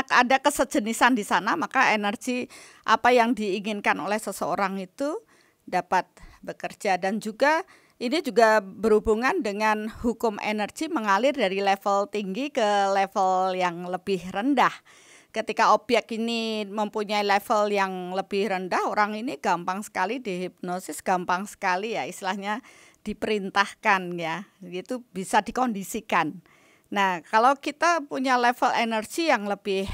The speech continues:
tinggi, tentu kita tidak akan, eh, terpengaruh oleh hal-hal seperti itu. Itu pun,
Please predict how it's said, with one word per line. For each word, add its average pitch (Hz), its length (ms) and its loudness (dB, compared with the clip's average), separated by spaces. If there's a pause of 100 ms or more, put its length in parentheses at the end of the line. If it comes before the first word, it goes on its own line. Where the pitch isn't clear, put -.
(180)
tinggi, 285 480 -4
tentu 302 400 -4
kita 302 320 -6
tidak 190 400 0
akan, 208 240 0 (560)
eh, 175 920 0 (340)
terpengaruh 240 800 0
oleh 175 240 -2 (480)
hal-hal 175 640 -6
seperti - 680 -16
itu. - 300 -16
Itu 262 240 -8
pun, 294 320 -4